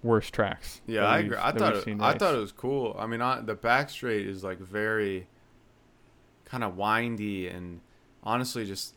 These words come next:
Speaker 2: it, it gave me an, a, a mo-, a greater appreciation for these drivers and just, like, the endurance of this sport and just how brutal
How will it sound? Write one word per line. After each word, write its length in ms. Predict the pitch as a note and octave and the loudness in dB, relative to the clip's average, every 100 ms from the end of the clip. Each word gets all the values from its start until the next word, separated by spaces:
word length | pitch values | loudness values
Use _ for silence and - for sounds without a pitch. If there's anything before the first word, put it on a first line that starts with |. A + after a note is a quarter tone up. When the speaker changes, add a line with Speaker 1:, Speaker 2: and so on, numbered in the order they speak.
| - | -12
Speaker 2:
it, 220 | - F#2+ - | -10 -10 -8
it 320 | A2 G2+ G#2+ | -8 -8 -8
gave 280 | A2 A2 G#2 | -6 -4 -4
me 160 | A2 | -6
an, 100 | G2+ | -6
a, 260 | F#2 G2 F#2+ G2 | -6 -6 -8 -10
a 40 | F#2+ | -10
mo-, 220 | F#2+ - G#2+ | -10 -10 -12
a 100 | G2 | -8
greater 340 | G2+ G#2+ G#2 | -4 -2 -2
appreciation 600 | F#2 G#2+ G2+ G2+ G2 G2 | -6 -8 -8 -8 -8 -10
for 100 | F#2+ | -12
these 160 | F#2 E2+ | -12 -10
drivers 540 | - F#2 F#2 F#2+ F2+ | -4 -2 -2 -2 -6
and 100 | F2+ | -10
just, 220 | F2 - | -14 -14
like, 240 | - F2+ - | -14 -14 -12
the 140 | G2+ F#2+ | -8 -8
endurance 720 | F2 F2+ F2+ F2+ E2+ - - - - _ _ - | -6 -6 -6 -6 -10 -16 -20 -20 -20 _ _ -16
of 180 | F#2 E2+ | -16 -8
this 140 | F#2+ | -8
sport 540 | - - - F#2 F2+ - | -6 -8 -8 -6 -4 -6
and 120 | F#2 | -12
just 180 | F2+ - | -14 -8
how 140 | G2 | -8
brutal 580 | E2+ F#2 F2+ F#2+ F2+ E2+ | -6 -6 -4 -2 -2 -4